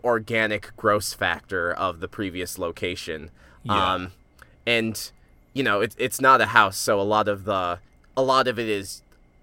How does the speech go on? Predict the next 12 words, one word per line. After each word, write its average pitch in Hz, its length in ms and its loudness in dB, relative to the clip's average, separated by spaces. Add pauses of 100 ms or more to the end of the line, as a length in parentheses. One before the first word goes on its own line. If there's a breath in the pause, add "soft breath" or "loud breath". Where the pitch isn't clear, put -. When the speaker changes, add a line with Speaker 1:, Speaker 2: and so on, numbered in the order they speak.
(140)
Speaker 1:
uniform 107 640 -4
in 87 100 -10
design 92 420 -4
and 87 160 -14
utilitarian, 92 960 -4 (360 soft breath)
and 113 160 -4
it 110 100 -4
just - 220 -6
doesn't 117 380 -2
have 110 280 0
that 104 200 -2
same 98 480 -4